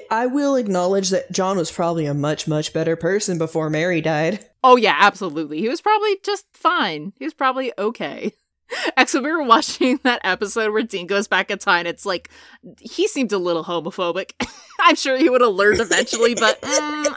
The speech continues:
Speaker 2: uh, eh. <laughs>
Speaker 1: I was actually, oh my God. I think, I think I told you about this 'cause I was losing my mind about it, thinking about how different Dean would be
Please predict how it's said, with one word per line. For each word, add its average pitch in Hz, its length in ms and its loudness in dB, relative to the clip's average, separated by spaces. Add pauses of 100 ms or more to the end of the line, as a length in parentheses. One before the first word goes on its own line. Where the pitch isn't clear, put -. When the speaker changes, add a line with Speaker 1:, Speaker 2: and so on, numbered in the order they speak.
Speaker 2:
uh, 240 420 2
eh. 262 540 0
<laughs> - 1040 -10
Speaker 1:
I 247 40 2
was 302 120 0
actually, 269 480 2 (500)
oh 220 180 2
my 185 140 0
God. 185 280 0
I 208 120 -2
think, 294 540 -4
I 247 80 0
think 269 200 -2
I 247 100 0
told 233 280 0
you 247 80 2
about 190 260 0
this 165 220 0
'cause 202 80 -4
I 208 60 2
was 185 180 -4
losing 233 640 0
my 196 200 0
mind 190 520 0
about 127 300 -2
it, 127 260 -2
thinking 226 340 -2
about 190 360 -2
how 208 240 -2
different 175 640 -2 (240)
Dean 180 400 0
would 165 180 -2
be 147 400 0